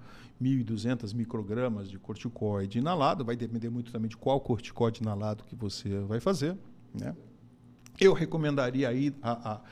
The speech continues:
a, a fluticasona, mas no sus não tem a fluticasona, nós só temos a beclometasona,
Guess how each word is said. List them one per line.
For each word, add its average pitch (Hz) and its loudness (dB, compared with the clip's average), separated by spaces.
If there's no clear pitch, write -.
a, 101 -6
a - -6
fluticasona, 143 2
mas 120 2
no 139 2
sus 135 -2
não 160 -2
tem 143 2
a 135 0
fluticasona, 123 0
nós 113 -2
só 117 -2
temos 117 -2
a 123 2
beclometasona, 120 -2